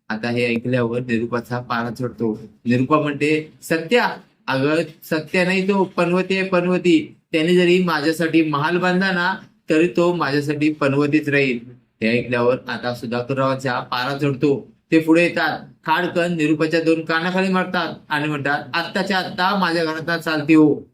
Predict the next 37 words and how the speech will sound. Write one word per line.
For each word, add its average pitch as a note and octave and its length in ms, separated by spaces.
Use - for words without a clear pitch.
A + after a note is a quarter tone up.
आणि F3 240
बाहेर F3 300
जा, F3+ 380
तुला F#3+ 120
जिथे G3+ 260
पाहिजे G#3 340
तिथे G#3+ 280
राहा. G#3 260
समज G3 320
तुला F3+ 240
आता E3+ 300
सु-, E3+ 160
सुजित E3 220
कुमारनेच F3 440
घराबाहेर D3+ 440
काढलेलं C#3+ 340
आहे, B2+ 220
कारण D#3+ 600
सुजित D3+ 300
कुमारला D#3 380
द्यायला C#3+ 300
तुझ्याकडे F3+ 480
काही G3 180
पैसे F#3+ 300
नाहीत. F#3 220
हप्ता D3 320
भरायला F#3+ 280
जर F#3 80
तुझ्याकडे F3 380
पैसे E3 340
नाहीत D#3 280
तर E3 80
या E3+ 140
घरात D#3 260
कोणत्या D#3 320
हक्काने F3 280
राहतेस? F3 480